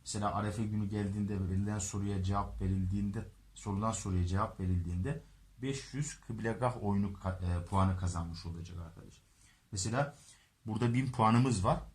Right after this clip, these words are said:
Bu bin puanımıza da, e, bayram geldiğinde, e, aile büyüklerinin elleri öpülür. Ve bin kıblegah puanı kazanır.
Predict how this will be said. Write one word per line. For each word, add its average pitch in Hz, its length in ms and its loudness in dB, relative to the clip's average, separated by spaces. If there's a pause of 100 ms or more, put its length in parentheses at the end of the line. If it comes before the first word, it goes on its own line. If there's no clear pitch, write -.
Bu 120 160 0
bin 151 120 6
puanımıza 110 680 4
da, 131 280 2 (640)
e, 92 320 4 (920)
bayram 120 420 2
geldiğinde, 92 680 2 (680)
e, 98 480 -2 (880)
aile 143 440 4
büyüklerinin 120 680 -2
elleri 160 340 4
öpülür. 90 440 -2 (2250)
Ve 151 320 0 (260)
bin 180 600 0 (400)
kıblegah 131 680 -2
puanı 95 320 0
kazanır. 80 500 -4